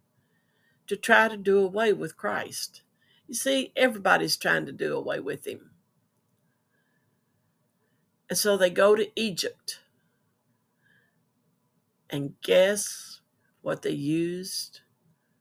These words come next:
for money? You got it. Gold, frankincense, and myrrh. God is so amazing.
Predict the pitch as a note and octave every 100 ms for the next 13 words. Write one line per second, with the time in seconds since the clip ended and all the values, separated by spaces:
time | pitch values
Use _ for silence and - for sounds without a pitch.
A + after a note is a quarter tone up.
0 | _ - F3+ F3 D#3+ - - D3 - _
1 | _ _ _ _ _ _ _ _ _ _
2 | _ _ _ _ _ _ _ _ C#3+ C#3+
3 | D3+ D#3+ E3+ F#3+ A3 A3+ - - _ _
4 | _ _ _ _ _ _ _ _ _ _
5 | _ _ _ _ - D3 D3 D#3 D#3+ F3
6 | _ _ _ _ _ _ _ _ - -
7 | F3 E3 D#3 D3 - D3+ C#3+ - - -
8 | _ _ _ _ _ _ _ D3+ C#3+ C#3+
9 | C3 - - _ _ _ _ _ _ _
10 | _ _ _ _ _ _ C4+ C4+ G#3+ D#3+
11 | D#3 - G3+ G#3+ E3+ E3+ F3 E3+ F#3+ F#3
12 | F#3+